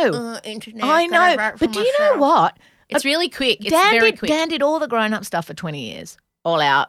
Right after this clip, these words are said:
Speaker 1: banking, <laughs> uh, all our, all our, ev-, our taxes, our did, did, did, did, did everything, right?
Speaker 2: Yeah.
Speaker 1: Then when I spat out of the other end of the, uh, separation agreement,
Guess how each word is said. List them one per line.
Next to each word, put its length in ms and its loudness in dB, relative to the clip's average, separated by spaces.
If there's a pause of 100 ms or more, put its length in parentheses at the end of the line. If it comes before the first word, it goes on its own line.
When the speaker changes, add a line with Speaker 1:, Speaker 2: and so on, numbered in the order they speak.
Speaker 1:
banking, 640 -2 (140)
<laughs> 260 -10 (1120)
uh, 340 2
all 200 4
our, 120 2
all 180 4
our, 260 2
ev-, 220 2
our 140 0
taxes, 400 -2
our 100 2
did, 160 -2
did, 180 -8
did, 200 -6
did, 300 -10
did 160 2
everything, 300 -4
right? 280 -2
Speaker 2:
Yeah. 120 -12 (300)
Speaker 1:
Then 580 -2
when 160 -2
I 120 0
spat 380 -4
out 380 2
of 180 -4
the 120 -2
other 180 -2
end 220 -4
of 160 -6
the, 360 -6
uh, 160 -6
separation 520 -6
agreement, 480 -8